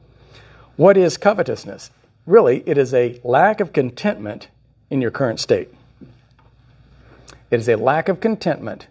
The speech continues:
in your current state. If you are not content where you are right now, then you're covetous. That is a sin. It is something to be confessed, okay?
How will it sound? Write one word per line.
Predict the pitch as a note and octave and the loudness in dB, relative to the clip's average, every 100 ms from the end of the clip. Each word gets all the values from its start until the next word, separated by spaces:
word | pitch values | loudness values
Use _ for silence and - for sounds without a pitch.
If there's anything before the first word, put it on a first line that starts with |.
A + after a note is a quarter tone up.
| _ _ _ _ | _ _ _ _
in | B2+ | -8
your | A2 G#2 | -6 -8
current | - - F3 A2+ G2+ - - | -10 -2 0 0 -6 -16 -16
state. | - - A#2 F#2 - _ _ _ _ _ - - - _ | -16 -6 -6 -6 -14 _ _ _ _ _ -20 -20 -20 _
If | - - | -12 -4
you | C3 | 0
are | A3+ E3 | 2 2
not | C#3 E3+ - | 0 -4 -4
content | F#3 F3+ - D3+ - - _ | -6 -6 -6 -8 -10 -20 _
where | - A#2+ | -6 -4
you | A2 C3+ E3 | -4 -6 -4
are | D#3+ D3+ | -2 0
right | C#3+ D3 | 0 0
now, | D#3+ B2 - B2+ _ _ _ _ _ _ _ _ _ _ | -4 -10 -12 -18 _ _ _ _ _ _ _ _ _ _
then | C#3+ C3+ | -2 -2
you're | C#3 | -4
covetous. | D3 F#3+ C#3+ A2+ - - _ _ _ _ _ _ _ - | 0 -2 -2 -8 -14 -18 _ _ _ _ _ _ _ -10
That | B2 A2 | -4 -2
is | G#2+ C3 | -2 -2
a | |
sin. | E3+ G#3+ G3 G#2 - _ _ _ _ _ - | -2 -2 -2 -4 -14 _ _ _ _ _ -8
It | A#2+ | -6
is | |
something | - B2 B2+ B2+ | -2 0 0 -2
to | |
be | C3+ | -4
confessed, | C#3 F3+ - F#3 - - - _ - | -2 -2 0 -2 -4 -16 -20 _ -20
okay? | - A2+ D3 F#3+ | -8 -6 -6 -10